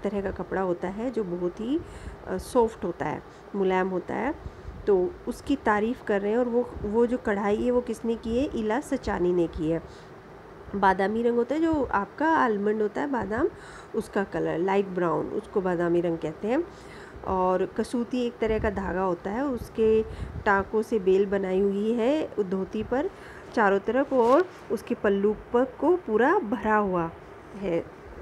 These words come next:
कढ़ाई से। तो उसकी तारीफ़ की गई है मलमल के कपड़े की, धोती की,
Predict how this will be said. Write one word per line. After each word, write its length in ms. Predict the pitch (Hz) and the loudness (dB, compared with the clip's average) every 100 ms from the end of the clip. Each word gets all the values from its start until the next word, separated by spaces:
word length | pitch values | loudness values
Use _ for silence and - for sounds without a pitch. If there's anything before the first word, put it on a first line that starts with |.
| - - - - - - - | -16 -10 -8 -8 -12 -6 0
कढ़ाई 320 | 190 180 165 | 2 2 2
से। 220 | 170 143 - - - - - | 0 -4 -6 -18 -18 -8 0
तो 320 | 190 180 180 - | 2 2 -2 -4
उसकी 220 | 202 - | -8 -6
तारीफ़ 500 | 208 185 175 214 - | 2 4 4 2 -4
की 140 | - 208 | -8 2
गई 200 | 202 208 | 4 4
है 140 | 240 | 0
मलमल 340 | 247 208 202 | 0 0 0
के 140 | 202 208 | 0 0
कपड़े 320 | 202 202 190 | -2 -2 -2
की, 160 | 190 220 | -2 -4
धोती 380 | 233 202 202 | -4 -4 -6
की, 240 | 196 254 | -2 2